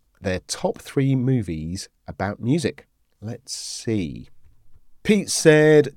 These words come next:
"Tar is my favourite." Oh, I've not seen that. "Soul, Rocket Man, Bohemian Rhapsody. That's four I know. The one I hate most is Whiplash." Ooh. Uh, Jonathan says, uh, "This is Spinal Tap, classic.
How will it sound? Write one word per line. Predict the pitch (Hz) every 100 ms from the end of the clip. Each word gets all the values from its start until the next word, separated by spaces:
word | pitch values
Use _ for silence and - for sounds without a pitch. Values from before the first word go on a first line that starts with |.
| -
"Tar | - - 208 190 107
is | - 95
my | 95
favourite." | 85 87 82 104 -
Oh, | 135
I've | 95
not | 101
seen | - 123 82
that. | 92 -
"Soul, | - - 143 147 147 -
Rocket | 123 127 - 123
Man, | 123 123 120
Bohemian | 113 131 131 117
Rhapsody. | 113 - 120 113 113 113
That's | - -
four | - 120 104
I | 98
know. | 95 95 95 95 _
The | 101
one | 113 131
I | 117
hate | 113 190 -
most | 87 82 87 - -
is | 127 139 131
Whiplash." | 117 135 139 143 - - - -
Ooh. | 87 92 104 82 - - - - - -
Uh, | 95 98
Jonathan | - 151 160 - 127 123
says, | - 117 113 104 - _
uh, | 95 101
"This | - 160
is | 160
Spinal | - 135 131 123
Tap, | 139 131 - -
classic. | - - - 92